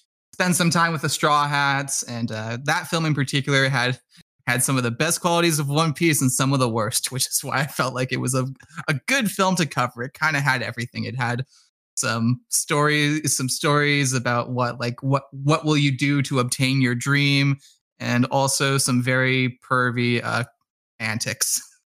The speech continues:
It's kinda everything you expect from One Piece. The, you take the good and the bad in that one movie. And today we are talking about Castlevania, and, uh, I brought Logan aboard because Logan has played quite a few Castlevania games, and interestingly,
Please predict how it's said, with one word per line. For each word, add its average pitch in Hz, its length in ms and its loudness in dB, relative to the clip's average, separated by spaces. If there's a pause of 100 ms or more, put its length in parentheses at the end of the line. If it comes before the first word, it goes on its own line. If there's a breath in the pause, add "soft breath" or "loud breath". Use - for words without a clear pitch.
It's - 80 -8
kinda 175 360 0
everything 170 400 0
you 147 140 4
expect 139 420 -2
from 123 180 -2
One 113 200 -2
Piece. 113 400 -6
The, 123 320 -2
you 131 140 2
take 139 240 -2
the 135 60 -2
good 131 200 0
and 127 160 4
the 117 60 2
bad 113 260 -2
in 113 60 -4
that 113 180 -8
one 117 300 -4 (120)
movie. 113 480 -4 (360)
And 135 200 0
today 156 420 2
we 147 160 0
are 170 80 0
talking 185 460 0
about 127 420 0
Castlevania, 143 1000 0
and, 123 180 0
uh, 123 240 2
I 135 80 0
brought 160 320 2
Logan 156 560 0
aboard 131 360 0
because 135 220 0
Logan 160 300 2
has 180 300 0
played 135 260 -4
quite 143 320 -2
a 165 60 -2
few 156 260 0
Castlevania 143 640 0
games, 110 340 -6
and 117 160 -14
interestingly, 127 800 0